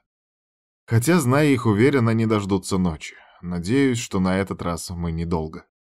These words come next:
Достав телефон, понял, что связаться с ними не получится. Сеть отсутствовала напрочь. Удивительно, в нашем-то современном технологичном мире есть места, где нельзя дозвониться.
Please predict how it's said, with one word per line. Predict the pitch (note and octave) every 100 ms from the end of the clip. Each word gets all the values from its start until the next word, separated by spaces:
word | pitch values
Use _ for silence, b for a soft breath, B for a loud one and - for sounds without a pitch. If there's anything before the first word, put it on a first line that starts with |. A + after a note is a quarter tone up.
| _ _ _ _ _ _ -
Достав | F#2 - B2+
телефон, | B2+ B2 A#2+ D#3+ B2+
понял, | C#3+ C#3 B2
что | A#2+ G2+
связаться | G2+ G2 A#2+ A#2+ G#2
с | G#2
ними | G#2 G2+
не | F#2+
получится. | G2 G2 F2+ - - - _ _ _ _ _ _ -
Сеть | - G#3 A2+
отсутствовала | G#2 D3+ C3+ - A#2 B2+ C3+
напрочь. | B2+ - - - - _ _ _ -
Удивительно, | A2 G2+ A2 A2 C#3 A2+ F2+ F2+
в | F2+
нашем-то | B2 A#2+ G#2+ G#2
современном | F#2 G2+ A2+ B2+ B2+ G2+
технологичном | F#2 F2 F#2 F#2+ G2+ A2+ F#2 F2+
мире | G#2+ G#2+
есть | E2+ F2 -
места, | E2+ - A2
где | F#2 E2+
нельзя | D#2+ E2 F2+
дозвониться. | F#2 F2 G2+ G2+ E2+ -